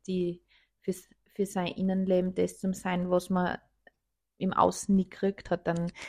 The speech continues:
fällt's auch leichter, das nicht immer vom Partner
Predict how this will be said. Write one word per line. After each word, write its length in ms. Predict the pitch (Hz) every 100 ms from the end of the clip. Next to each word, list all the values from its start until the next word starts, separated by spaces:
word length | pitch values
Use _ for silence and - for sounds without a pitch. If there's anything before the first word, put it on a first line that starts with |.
| -
fällt's 300 | _ 170 170
auch 60 | 165
leichter, 420 | 165 147 165 -
das 360 | 185 185 180 -
nicht 420 | 175 170 165 - _
immer 680 | 185 180 175 170 170 - -
vom 540 | - 170 170 170 175 -
Partner 680 | 160 160 - 175 175 -